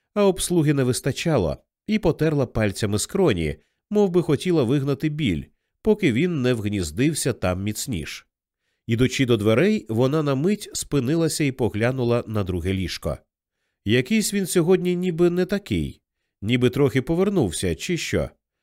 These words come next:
Та ні, не може бути. Елісон вийшла з палати і подалася далі коридором,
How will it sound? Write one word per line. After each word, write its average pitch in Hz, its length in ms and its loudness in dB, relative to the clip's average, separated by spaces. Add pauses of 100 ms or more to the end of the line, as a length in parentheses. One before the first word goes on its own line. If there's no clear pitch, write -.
(200)
Та 117 160 2
ні, 80 260 -6 (100)
не 107 200 -6
може 101 300 0
бути. 85 440 -4 (420)
Елісон 190 440 2
вийшла 123 360 2
з - 80 -2
палати 156 500 -2
і 127 60 0
подалася 113 560 0
далі 113 280 2
коридором, 131 720 2